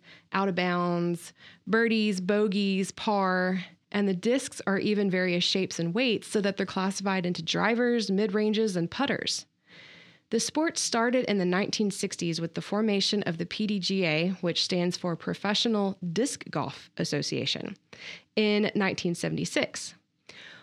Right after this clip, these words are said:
Although organized into leagues and tournaments,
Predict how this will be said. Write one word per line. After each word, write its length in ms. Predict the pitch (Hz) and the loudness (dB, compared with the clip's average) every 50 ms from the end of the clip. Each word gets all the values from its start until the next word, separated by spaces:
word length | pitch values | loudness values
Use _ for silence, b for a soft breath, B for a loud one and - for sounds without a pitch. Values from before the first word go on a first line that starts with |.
| B B B | B B B
Although 280 | - 240 262 294 349 339 | 0 2 2 4 2 2
organized 600 | - - 262 247 254 254 240 233 233 226 220 - | 2 2 2 2 2 2 2 2 2 0 0 0
into 260 | - - 202 190 196 | -2 -2 0 0 -2
leagues 440 | 185 180 202 220 233 240 214 208 - | -2 0 0 2 2 2 0 -2 -2
and 120 | 175 165 - | -2 -4 -4
tournaments, 680 | - - - 320 320 240 180 160 165 165 - - - | -4 -2 0 2 2 2 2 2 2 0 -2 -6 -10